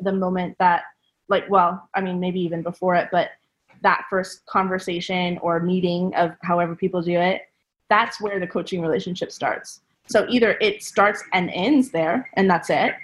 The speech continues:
and you've got, like, impacted that person's life in that moment or not, or whatever, it wasn't a good fit,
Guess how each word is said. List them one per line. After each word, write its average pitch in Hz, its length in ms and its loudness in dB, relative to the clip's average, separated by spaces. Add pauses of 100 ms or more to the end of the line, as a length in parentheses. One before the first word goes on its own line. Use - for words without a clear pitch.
(400)
and 180 340 2 (100)
you've 185 380 0 (140)
got, 180 240 6
like, 165 240 0
impacted 180 460 0
that 180 140 0
person's 175 300 -2
life 170 280 4
in 175 140 0
that 165 160 4
moment 170 480 2
or 175 140 4
not, 170 340 6
or 165 80 2
whatever, 170 360 2
it - 60 2
wasn't 170 240 2
a - 20 -2
good 156 180 0
fit, 170 300 2